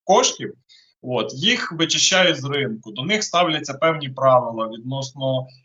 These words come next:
як має проходити обіг. Вони цьому не відповідають, і дані криптовалюти вилучаються з бірж. Окрім того, йде зачистка бірж, які самі по собі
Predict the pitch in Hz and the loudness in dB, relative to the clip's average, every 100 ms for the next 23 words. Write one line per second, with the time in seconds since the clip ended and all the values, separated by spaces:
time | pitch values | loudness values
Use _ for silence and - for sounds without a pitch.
0 | _ 123 147 147 147 143 139 147 143 147 | _ 0 0 0 -2 0 -2 -6 -10 -8
1 | 139 135 139 147 139 131 - 139 185 185 | -8 -6 -8 -6 -6 -6 -10 -8 -4 -4
2 | 185 180 165 160 147 139 147 147 156 233 | -2 -4 0 0 0 -6 -8 -6 2 6
3 | 254 240 - _ 151 139 139 180 170 160 | 6 4 -4 _ -4 -4 0 0 0 -8
4 | 156 165 147 151 208 165 139 131 131 143 | -14 -10 -6 -6 -6 -6 -4 -2 0 2
5 | 147 139 135 131 110 104 90 - - 131 | 2 0 -2 -4 -4 -6 -6 -10 -12 -2
6 | 185 220 214 - 214 202 156 131 147 170 | 4 4 4 4 6 6 2 0 4 6
7 | 175 135 143 139 160 175 175 - 143 120 | 6 2 -2 0 0 0 -2 -4 -4 -2
8 | 117 143 165 190 214 - - _ _ _ | -2 0 2 2 -2 -6 -10 _ _ _
9 | 127 147 143 143 190 220 208 170 160 180 | 0 2 2 -4 0 2 2 0 -2 -2
10 | 156 135 170 196 185 180 170 | -2 -4 0 0 4 4 4